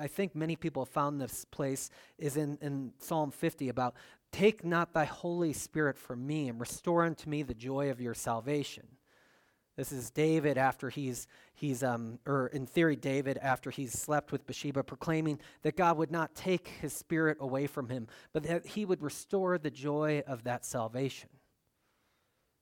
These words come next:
It's the Spirit that comes in wordless groans. It's the Spirit that we need in our weakness. It's the Spirit we ask for God to be with. And it's one that makes all our prayers and words and known and accessible to God. This is,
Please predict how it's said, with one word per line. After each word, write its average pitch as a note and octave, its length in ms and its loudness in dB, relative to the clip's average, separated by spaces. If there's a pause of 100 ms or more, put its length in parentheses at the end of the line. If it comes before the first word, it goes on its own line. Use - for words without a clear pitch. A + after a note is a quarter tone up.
(640)
It's - 120 -18
the C3+ 80 -12
Spirit E3+ 380 6
that - 160 -8
comes E3 600 0
in C#3 120 -4
wordless C#3 440 0
groans. C#3+ 640 0
It's - 100 -14
the C3+ 60 -10
Spirit E3 360 2
that E3 120 -2
we C#3+ 140 0
need F3 420 2
in D3 180 -4
our C3 160 0
weakness. C3 640 -2
It's - 160 -12
the - 60 -12
Spirit D#3 380 0 (240)
we D#3 160 2
ask D#3+ 280 0
for D#3+ 120 -4
God C#3+ 220 2
to C#3 40 -6
be C#3+ 140 0
with. D3 180 0 (220)
And E3+ 80 2
it's E3 100 2
one G#3 200 4
that G3+ 120 2
makes E3+ 300 0
all F#3 260 6
our D#3+ 100 8
prayers E3 720 2
and C#3+ 240 -4
words D3 560 0
and C3 180 -4
known C3+ 560 -2
and B2 120 -8
accessible B2 640 -6
to - 100 -18
God. A#2 460 -4 (1500)
This D#3 240 0
is, C3+ 260 -4